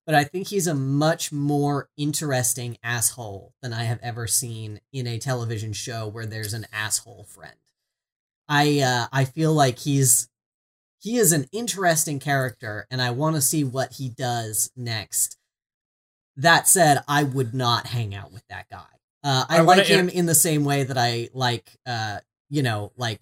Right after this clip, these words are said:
Speaker 1: villain characters, but even, he's, he's not even a villain. He's just, like, a real prick.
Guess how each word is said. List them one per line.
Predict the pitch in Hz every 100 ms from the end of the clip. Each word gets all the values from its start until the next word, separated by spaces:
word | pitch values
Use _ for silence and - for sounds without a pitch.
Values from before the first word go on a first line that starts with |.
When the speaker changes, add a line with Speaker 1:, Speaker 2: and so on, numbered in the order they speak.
| _
Speaker 1:
villain | 131 135 135 123 107 107
characters, | 117 104 98 101 113 92 - -
but | 123 - _ _
even, | 147 135 131 120 113 _ _ _ _
he's, | 139 156 - - _ _ _
he's | 202 202
not | 254
even | 247 220 160
a |
villain. | 131 143 120 92
He's | 127 160
just, | 196 196
like, | 165 139 123
a | 123
real | 120 127 117
prick. | 104 - 101 -